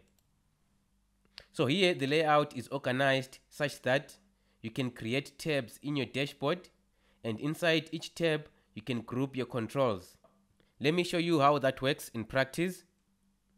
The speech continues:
So I want to display the value of the potentiometer that I'm reading via Modbus as a line chart. So I'll drag a chart control onto the canvas.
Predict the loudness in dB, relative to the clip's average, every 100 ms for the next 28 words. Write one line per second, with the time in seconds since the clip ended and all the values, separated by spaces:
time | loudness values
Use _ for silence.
0 | -20 -10 -2 4 6 6 4 -4 -10 -8
1 | -6 2 4 4 2 -2 2 2 2 -2
2 | -6 -4 -4 -4 -2 0 0 0 0 -2
3 | 0 0 0 -2 0 2 2 2 0 2
4 | 2 0 -10 _ _ -6 -2 0 0 0
5 | 0 0 -2 -18 _ _ _ _ _ -8
6 | -4 2 2 0 0 2 2 0 -8 0
7 | 0 0 -2 -2 4 4 4 2 -4 -2
8 | -4 0 0 2 0 -2